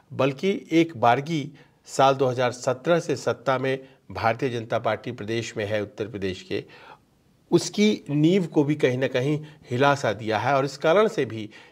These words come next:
ये मानकर चला जा रहा है कि ये जो उपचुनाव हैं, अब ये उपचुनाव होंगे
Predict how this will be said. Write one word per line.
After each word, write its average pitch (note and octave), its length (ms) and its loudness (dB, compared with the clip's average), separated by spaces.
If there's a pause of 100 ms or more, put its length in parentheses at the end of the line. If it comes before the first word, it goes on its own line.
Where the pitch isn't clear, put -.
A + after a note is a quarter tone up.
(100)
ये C3 60 0
मानकर C3 360 -2
चला A2+ 240 -2
जा A2 160 -2
रहा A#2 220 -2
है C3+ 160 -2 (680)
कि C3+ 60 -2
ये C#3 160 2
जो D3+ 400 2 (140)
उपचुनाव C#3+ 600 2
हैं, G2 300 -6 (340)
अब C#3 100 -2
ये F3+ 80 6
उपचुनाव D#3 540 4
होंगे D#3 460 4